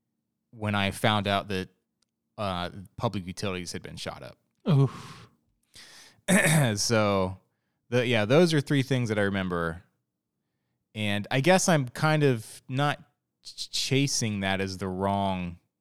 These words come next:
Speaker 1: word, but I do feel some weird sense of obligation to be like, "I have to pay attention to this."
Speaker 2: Mm-hmm.
Speaker 1: You know what I mean?
Speaker 2: Mm-hmm.
Speaker 1: <clears throat> So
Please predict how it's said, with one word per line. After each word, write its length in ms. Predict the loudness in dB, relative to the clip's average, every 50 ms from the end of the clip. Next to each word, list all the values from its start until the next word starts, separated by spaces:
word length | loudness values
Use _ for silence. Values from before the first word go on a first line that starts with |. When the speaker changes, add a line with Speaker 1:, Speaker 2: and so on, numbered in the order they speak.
| _ _ _ _ _ _ _ _
Speaker 1:
word, 500 | -8 -4 -2 -2 -2 -2 -2 -4 -6 -8
but 100 | -4 -2
I 80 | -2 -2
do 340 | -2 -2 0 0 2 2 0
feel 320 | -2 -6 -4 -2 -2 0 0
some 480 | 0 0 2 2 0 0 -2 -2 -4
weird 420 | -4 -2 -2 0 0 0 -2 -2 -2
sense 260 | -4 -4 -4 -4 -4
of 100 | -4 -2
obligation 720 | 0 0 0 0 -2 -6 -2 -2 -2 -2 -2 -6 -8 -8
to 60 | -8
be 120 | -8 -8
like, 180 | -6 -6 -8 -6 -4
"I 100 | -2 -2
have 300 | -2 0 -2 -4 -4 -6 -6
to 140 | -6 -6
pay 200 | -6 -6 -8 -8
attention 380 | -8 -8 -8 -10 -10 -12 -12 -16 -14
to 80 | -8 -6
this." 200 | -6 -4 -4 -4
Speaker 2:
Mm-hmm. 160 | -6 -6 -8 -8 -8
Speaker 1:
You 100 | -6 -6
know 60 | -4
what 80 | -4
I 40 | -4
mean? 220 | -4 -6 -6 -8 -6 -6
Speaker 2:
Mm-hmm. 1400 | -4 -4 -2 -4 -4 -6 -8 _ _ _ _ _ -20 -20 -20 -20 -20 _ _ -2 0 0 2 2 4 4 4 2 2 -4 -10
Speaker 1:
<clears throat> 140 | -16 _ _ -18
So 260 | -10 -10 -10 -10